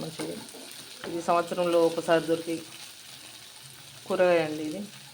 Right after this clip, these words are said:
కంపల్సరీ మనం మిస్ అవ్వద్దు ఎవరు కూడా, ఖచ్చితంగా రెండు మూడు సార్లన్నా తినాలి. ఈ స్టేజ్లో మనం కారం వేసుకుందామండి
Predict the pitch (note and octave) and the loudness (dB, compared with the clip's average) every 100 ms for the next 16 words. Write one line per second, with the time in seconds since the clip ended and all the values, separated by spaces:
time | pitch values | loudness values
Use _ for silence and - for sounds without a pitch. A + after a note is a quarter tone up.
0 | - F3 F3 F3 E3+ F#3+ F#3 F3 D#3+ D#3+ | -6 -4 -4 -4 -4 -2 -2 -2 -4 -4
1 | - E3 D#3 D#3+ G#3+ - - E3 E3+ D#3 | 0 2 0 -4 -10 -10 -4 2 2 2
2 | D#3+ G3 - - - - - - - - | -2 -6 -10 -18 -20 -20 -20 -20 -18 -8
3 | F3 E3+ E3+ E3 E3+ E3+ E3+ E3 E3 F3 | -8 -6 -6 -2 0 2 0 -2 2 2
4 | E3+ F3 E3 D#3+ D3+ D#3 F#3 - - - | 2 0 -2 -2 -2 -4 -6 -10 -18 -18
5 | - - - - - - - - - - | -20 -20 -20 -20 -20 -20 -20 -20 -20 -20
6 | - - - - - - - - - - | -20 -20 -20 -20 -20 -20 -20 -20 -18 -18
7 | - - - - - - F#3+ - G#3 G#3 | -20 -18 -16 -14 -10 -4 0 6 8 10
8 | A3 G3 F#3+ G3 F3 F#3 F3+ F3 - E3 | 10 10 6 8 10 10 6 4 2 2
9 | D#3+ D#3+ F3 | 2 2 2